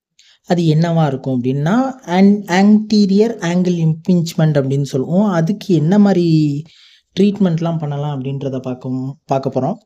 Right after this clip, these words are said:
எக்ஸர்சைஸ் பண்ணி சரி பண்ண போறோம். அதை எப்படியெல்லாம் சரி பண்ணலான்றத பார்க்க போறோம்.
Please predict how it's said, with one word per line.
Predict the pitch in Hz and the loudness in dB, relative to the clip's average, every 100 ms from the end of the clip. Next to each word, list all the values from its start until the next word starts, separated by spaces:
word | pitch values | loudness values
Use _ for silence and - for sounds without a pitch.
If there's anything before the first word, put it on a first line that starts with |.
| _ _ _ - | _ _ _ -6
எக்ஸர்சைஸ் | 147 - 202 196 - | -6 -2 -2 -2 -2
பண்ணி | 156 180 | 0 0
சரி | - 147 185 | -2 -2 0
பண்ண | 196 170 | 0 0
போறோம். | 135 131 135 | -2 -4 -4
அதை | 131 139 135 | -2 -2 -2
எப்படியெல்லாம் | 135 147 151 151 | -2 -2 -2 0
சரி | 160 151 135 | -2 -2 -4
பண்ணலான்றத | 143 143 139 139 131 131 | -4 -4 -4 -4 -2 -2
பார்க்க | 131 123 117 | -4 -6 -6
போறோம். | 127 175 | -6 -6